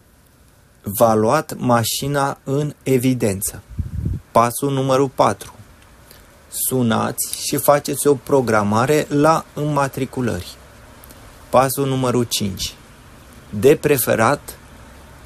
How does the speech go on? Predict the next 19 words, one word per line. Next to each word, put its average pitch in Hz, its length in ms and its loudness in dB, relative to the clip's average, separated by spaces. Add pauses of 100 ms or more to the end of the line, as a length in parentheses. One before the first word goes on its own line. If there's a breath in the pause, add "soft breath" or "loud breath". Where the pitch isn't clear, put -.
(440)
să - 440 0
achitați 143 640 2
dinainte 117 720 0 (160)
contravaloarea 123 1000 0 (160)
certificatului 135 1200 0
și - 240 -2
a 123 120 2
numelor 117 580 0 (100)
de 117 240 -2 (140)
înmatriculare. 117 1040 -2 (220)
Dacă 123 340 2
nu, 160 360 -2
puteți 147 400 2
să 139 100 0
le 139 320 2
achitați 120 680 0
și - 200 -4
la 127 300 0 (180)
înmatriculări. 117 920 0